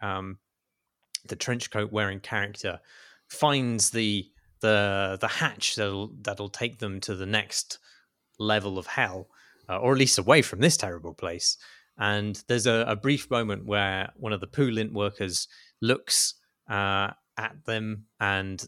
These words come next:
they are tempted to take them with them, uh, out of this place, but then decide not to. And that creature, the Poo Lint worker, is, uh, horrendously torn apart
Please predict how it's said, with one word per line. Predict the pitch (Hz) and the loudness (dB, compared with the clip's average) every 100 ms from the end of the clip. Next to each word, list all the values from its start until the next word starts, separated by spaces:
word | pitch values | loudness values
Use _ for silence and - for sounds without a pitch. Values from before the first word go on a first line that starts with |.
| _ | _
they | 202 110 104 | -2 4 4
are | 95 | 4
tempted | - 143 139 - 107 | 0 -2 -2 -6 -8
to | - - | -8 -8
take | - 117 113 - | -4 -4 -4 -6
them | 104 98 | -6 -4
with | 101 98 | -6 -4
them, | 95 90 90 _ _ _ _ | -8 -10 -14 _ _ _ _
uh, | 90 87 85 - _ - | -8 -6 -8 -14 _ -4
out | 107 104 | -2 -2
of | 92 | -8
this | 95 - | -8 -8
place, | 95 87 - - _ - | -8 -6 -8 -8 _ -4
but | 110 | 0
then | 113 107 | 2 0
decide | 101 - 104 98 | -2 0 0 0
not | 104 120 | -2 -4
to. | - 113 107 107 _ - | -4 -4 -4 -8 _ -6
And | 101 101 95 | -4 -4 -4
that | 101 104 | -4 -6
creature, | - 107 104 104 98 | -6 -6 -4 -4 -4
the | - 95 92 - | -4 -8 -8 -2
Poo | 127 | 0
Lint | 110 104 98 | 0 -2 -2
worker, | 95 - 95 - - _ | -4 -4 -8 -8 -20 _
is, | 95 90 104 | -10 -8 -4
uh, | 101 92 92 _ - | -2 -2 -10 _ -14
horrendously | - 127 120 123 113 101 110 98 | -2 4 4 4 0 0 -2 -4
torn | - 104 95 | -2 -2 -2
apart | - 101 90 | -2 -4 -4